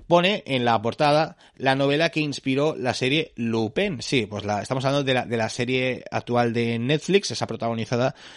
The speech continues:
por Omar Sy, pero, eh, pues también de alguna manera inspiraría, pues, esa serie de anime <laughs> que es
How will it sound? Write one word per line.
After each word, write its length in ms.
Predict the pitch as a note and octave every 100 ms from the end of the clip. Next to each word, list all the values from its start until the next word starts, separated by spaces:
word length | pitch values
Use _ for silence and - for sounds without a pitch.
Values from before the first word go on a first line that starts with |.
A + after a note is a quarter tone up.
| - -
por 160 | A2+
Omar 240 | A2+ B2+ -
Sy, 340 | B2 C#3 E3 - - -
pero, 500 | C3+ C3+ C#3+ C#3+ -
eh, 360 | A2+ A2+ G#2 G2+
pues 140 | G#2
también 500 | A2 A2 A#2+ A2+ -
de 80 | A2+
alguna 180 | A#2 B2
manera 480 | A#2+ A#2 B2 B2+ - - - -
inspiraría, 680 | C3+ - C#3 C3 B2 B2+
pues, 200 | B2+ A#2+ -
esa 200 | B2+ C3+
serie 220 | C3+ C3
de 80 | B2+
anime 460 | B2 C#3+ C3 C3 - -
<laughs> 200 | - -
que 160 | A#2
es 120 | A#2